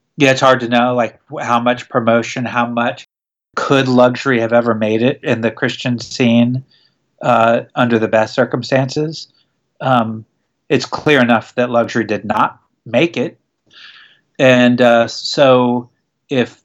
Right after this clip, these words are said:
luxury hadn't signed to Tooth and Nail, what would have happened? Well, like, on one hand, it's very possible that luxury would have done another self-release kind of C D, and then that would have been it.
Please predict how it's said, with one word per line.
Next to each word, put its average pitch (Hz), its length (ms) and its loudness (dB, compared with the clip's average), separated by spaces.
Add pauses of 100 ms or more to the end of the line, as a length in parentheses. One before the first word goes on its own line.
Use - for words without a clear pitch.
(120)
luxury 120 540 0
hadn't 120 420 -6
signed 113 600 -4
to 127 120 -4
Tooth 120 300 -2
and 110 120 -2
Nail, 123 480 4
what 131 200 0
would 117 120 -2
have 107 100 -8
happened? 123 540 -2
Well, 143 460 2 (480)
like, 123 140 4
on 131 120 4
one 185 140 4
hand, 131 140 0
it's 117 80 -4
very 123 180 0
possible 127 640 0
that 127 200 0
luxury 123 300 2
would 113 100 0
have 113 120 -10
done 120 180 4
another 117 400 2
self-release 117 920 0 (100)
kind 113 180 2
of 110 80 -6
C 123 180 0
D, 113 360 0 (580)
and 113 220 0
then 113 160 2
that 107 160 4
would 110 80 4
have 104 100 -8
been 107 160 -6
it. 143 400 0